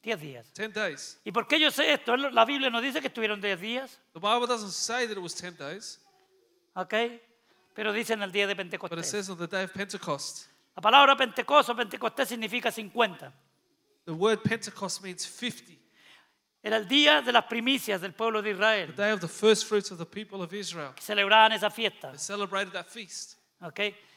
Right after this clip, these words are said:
Speaker 1: Y a los cincuenta días, o a los diez días después que Jesús había ascendido,
Speaker 2: So after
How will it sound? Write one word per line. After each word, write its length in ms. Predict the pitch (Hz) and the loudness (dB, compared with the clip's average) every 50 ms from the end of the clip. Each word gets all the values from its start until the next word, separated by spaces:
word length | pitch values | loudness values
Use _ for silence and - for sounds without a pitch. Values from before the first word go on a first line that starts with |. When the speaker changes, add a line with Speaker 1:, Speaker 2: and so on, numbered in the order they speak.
| _ _ - | _ _ -2
Speaker 1:
Y 40 | 214 | 0
a 60 | 226 | 0
los 120 | 226 - | 0 0
cincuenta 480 | - 240 196 - 285 339 339 - 311 311 | -4 -4 0 2 2 2 4 4 2 4
días, 300 | 311 349 311 277 220 196 | 4 2 2 2 2 2
o 120 | 175 180 202 | 0 0 0
a 40 | |
los 140 | 202 196 180 | 0 0 2
diez 180 | 196 285 311 262 | 4 4 4 6
días 200 | 311 311 311 285 | 6 6 6 6
después 260 | 277 - - 294 269 | 6 4 2 2 2
que 100 | - 269 | 2 0
Jesús 280 | 196 254 240 - 285 285 | -2 -2 -2 0 2 4
había 300 | 254 254 247 269 277 262 | 4 4 4 4 4 4
ascendido, 480 | 240 - 254 240 240 277 269 220 170 143 | 4 4 0 -8 -4 -4 -4 -4 -4 -8
Speaker 2:
So 80 | 214 | -8
after 320 | - 202 202 202 - 202 | -6 -6 -6 -8 -8 -18